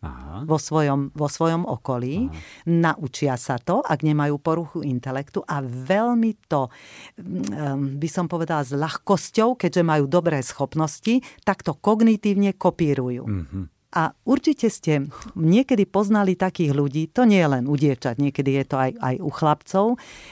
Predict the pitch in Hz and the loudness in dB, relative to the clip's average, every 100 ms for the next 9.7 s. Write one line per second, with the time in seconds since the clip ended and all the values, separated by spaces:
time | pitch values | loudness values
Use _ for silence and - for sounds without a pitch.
0 | - 147 170 165 156 _ 202 214 202 175 | -6 0 0 0 -4 _ 2 2 2 0
1 | 185 190 196 185 180 175 175 175 _ _ | 0 0 0 0 -2 -2 -2 -6 _ _
2 | - 180 175 - - - _ - 262 233 | -2 -2 -2 -10 -20 -20 _ -2 2 4
3 | 214 208 _ _ _ 233 240 226 214 196 | 4 0 _ _ _ -2 0 0 0 0
4 | 180 180 170 170 147 147 - - - 175 | 0 0 0 0 0 -4 -8 -16 -4 2
5 | 311 262 214 202 208 180 170 175 156 160 | 2 2 -2 0 2 2 2 0 -2 -2
6 | 131 - - _ - 175 165 165 196 285 | -4 -6 -14 _ 0 0 2 0 2 4
7 | 285 214 - 151 139 123 - - - 190 | 4 2 2 0 0 -4 -18 -10 2 4
8 | 208 202 180 190 180 185 - - - 262 | 4 2 0 2 2 2 0 -6 -2 0
9 | 240 208 - 180 160 139 127 | 2 0 0 2 4 4 0